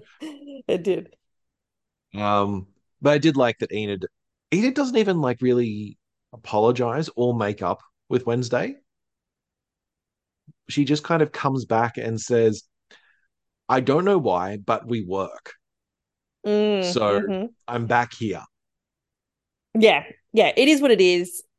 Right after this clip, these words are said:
Speaker 1: You know, we work, so this is what's happening.
Speaker 2: Yeah. Just like, "We are friends.
Speaker 1: Um,
Speaker 2: I guess you're
Speaker 1: mm.
Speaker 2: stuck with me."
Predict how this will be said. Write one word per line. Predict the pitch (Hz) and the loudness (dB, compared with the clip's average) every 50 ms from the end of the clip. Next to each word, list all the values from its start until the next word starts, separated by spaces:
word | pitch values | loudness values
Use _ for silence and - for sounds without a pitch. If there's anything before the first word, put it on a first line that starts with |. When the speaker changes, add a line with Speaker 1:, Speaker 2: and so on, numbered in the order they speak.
| _ - | _ -8
Speaker 1:
You | 208 202 185 | -2 -2 -2
know, | 160 147 151 156 147 - | 0 -2 -4 -4 -6 -6
we | - 190 208 | -2 -2 0
work, | 202 208 202 196 190 196 190 - | 4 6 6 6 6 4 0 -4
so | - - 170 156 151 147 151 147 | -4 -2 0 0 2 0 -2 -2
this | 160 170 170 | -4 -8 -8
is | 170 151 143 | -8 -10 -6
what's | - 131 - - | -6 -6 -6 -4
happening. | - 92 - 80 71 62 - - _ _ _ _ _ _ _ _ _ _ _ _ _ _ _ _ | -6 -6 -4 -6 -8 -10 -12 -16 _ _ _ _ _ _ _ _ _ _ _ _ _ _ _ _
Speaker 2:
Yeah. | - 156 151 104 73 - _ _ _ _ _ _ _ _ _ _ _ _ _ _ _ - | -8 -8 -8 -8 -10 -14 _ _ _ _ _ _ _ _ _ _ _ _ _ _ _ -8
Just | 120 117 113 | -6 -4 -2
like, | 120 113 98 92 | -2 -2 -2 -4
"We | 104 131 143 143 | 0 0 2 2
are | 135 123 | 0 -2
friends. | - - 139 131 185 190 185 185 180 175 175 - - | -2 -2 0 2 4 4 2 2 0 -6 -8 -10 -14
Speaker 1:
Um, | _ _ _ _ _ _ _ _ _ - | _ _ _ _ _ _ _ _ _ -6
Speaker 2:
I | 110 | -2
guess | 120 - 196 | 0 2 2
you're | 190 175 | 2 0
Speaker 1:
mm. | |
Speaker 2:
stuck | 165 151 135 123 - | 2 0 0 0 -2
with | 120 - - | -6 -6 -6
me." | - 82 135 _ | -10 -16 -16 _